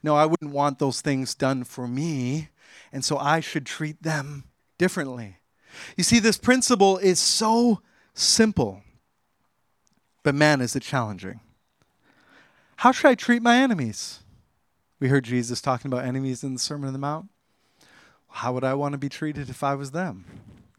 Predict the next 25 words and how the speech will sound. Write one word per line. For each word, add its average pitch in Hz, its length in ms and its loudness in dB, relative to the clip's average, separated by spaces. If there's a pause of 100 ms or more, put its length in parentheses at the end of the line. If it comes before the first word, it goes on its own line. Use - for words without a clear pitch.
(1160)
This 170 140 4
question 220 360 4
is 160 120 2
revealing. 160 640 4
It 139 140 4
reveals 160 540 4
the 175 120 6
ways 160 320 4
in 180 120 2
which 156 220 2
we 170 100 2
haven't 160 420 2
been 165 140 4
treating 165 480 0
others 120 520 0 (280)
in 160 120 4
the 156 80 6
way 151 260 6
that 160 180 4
I 151 180 6
would 151 160 4
like 139 200 2
to 147 60 -4
be 131 100 0
treating. 151 460 0